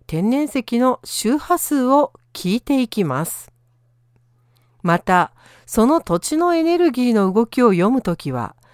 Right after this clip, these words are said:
視覚、触覚、嗅覚を通して大地の周波数を聞いていきます。この聞く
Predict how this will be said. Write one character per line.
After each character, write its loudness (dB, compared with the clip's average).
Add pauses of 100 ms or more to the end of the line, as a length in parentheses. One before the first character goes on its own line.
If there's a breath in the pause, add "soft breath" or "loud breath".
(240 soft breath)
視 -10
覚、 -2 (300)
触 -6
覚、 -2 (340 soft breath)
嗅 4
覚 2
を 4
通 0
し -8
て -4 (260 soft breath)
大 2
地 -6
の 2
周 -6
波 -6
数 -4
を 0 (160)
聞 -2
い -4
て 0
い -4
き -6
ま -6
す。 -14 (1200)
こ 0
の 2 (120)
聞 -12
く -2